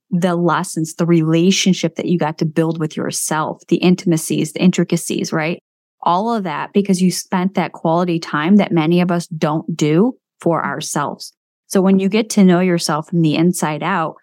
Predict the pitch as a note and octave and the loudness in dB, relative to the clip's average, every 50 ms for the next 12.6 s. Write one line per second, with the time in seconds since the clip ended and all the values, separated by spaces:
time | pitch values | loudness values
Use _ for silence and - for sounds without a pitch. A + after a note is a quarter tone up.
0 | _ _ _ _ _ _ - F3 F3+ G3 G3 F#3 F3+ F#3 F#3+ F#3+ - - - F3+ | _ _ _ _ _ _ -2 0 2 4 4 4 4 4 2 0 -2 -2 0 0
1 | E3+ D#3+ E3 E3 - - - G#3 A#3 B3+ A3 D#3+ D3+ D#3 D#3+ - - _ - F3+ | 0 0 -2 -4 -8 -6 -2 0 0 2 2 2 2 0 0 -2 -4 _ 0 2
2 | G3 G3 F#3+ F#3+ - C#3+ B2+ - - - - - F#3+ E3+ E3+ F3 E3+ E3+ E3 - | 2 2 2 0 -4 -6 -6 -6 -8 -6 -4 -2 0 2 4 2 2 2 0 -4
3 | F3 D#3+ - - - F#3 F3+ F3+ F#3 F#3 F#3 F#3 - - - F3 - E3 - - | -6 -8 -6 -4 -2 0 0 0 0 -2 -4 -6 -4 -4 -2 -2 -2 -4 -4 -2
4 | A3 C4 C4+ A#3+ G3 F#3+ - F3 E3+ D3+ D3+ - - G3 G3 F#3 E3+ E3 D#3+ D#3+ | 0 0 2 0 0 0 0 0 0 0 0 -2 0 2 2 2 2 0 -2 -4
5 | - D3+ C3 - _ - - D4+ C#4 A3 - - _ _ _ _ _ _ _ _ | -4 -6 -6 -6 _ -4 -2 0 0 0 -2 -4 _ _ _ _ _ _ _ _
6 | - F#3 F#3+ G3+ B3 C#4+ B3+ G3+ - F#3+ F3 F3 F3+ F3 E3+ D#3 D3+ D3+ - - | 2 4 4 4 4 2 -2 0 0 2 2 4 4 4 4 2 2 -2 -6 -4
7 | - F#3 G3+ B3 A#3+ - - E3 E3+ D#3+ D#3+ E3+ E3 E3 - - - G3 G3+ G#3+ | -2 -2 -2 -2 -2 -2 0 0 2 2 0 0 -4 -4 -4 -2 0 0 4 6
8 | A3+ G#3+ G3+ F#3 - - D#3+ D#3+ - - D#3 D#3+ - - D3+ D3+ D3+ D3+ D#3 F3 | 6 6 6 6 4 0 -2 -2 -4 -4 -4 -4 -4 -2 -2 0 0 0 0 2
9 | A3 A3+ F#3+ E3 E3 E3+ _ _ _ _ _ _ _ - F#3+ F#3+ F#3 F#3 - - | 2 0 0 -2 -6 -8 _ _ _ _ _ _ _ 0 2 2 2 0 0 0
10 | G#3 G3+ A3 A3+ A3 G#3 F#3+ F3 E3+ E3+ F3 F3+ G3 G3+ F3 D#3+ - _ _ - | 0 2 4 4 4 4 4 4 4 4 2 2 0 -2 -4 -6 -8 _ _ -10
11 | E3 D#3+ D#3 D3+ D#3 D#3 E3 F3+ F#3+ A3 B3 B3 - _ - E3+ E3 D#3 D#3 D#3+ | -4 -2 0 2 2 2 0 0 -2 -2 -4 -4 -4 _ 0 0 2 0 0 -2
12 | - E3+ D#3+ E3+ G3 B3 C4+ A3 E3+ D3 D3+ D#3 | -4 -2 0 0 2 2 2 0 0 -2 -2 -4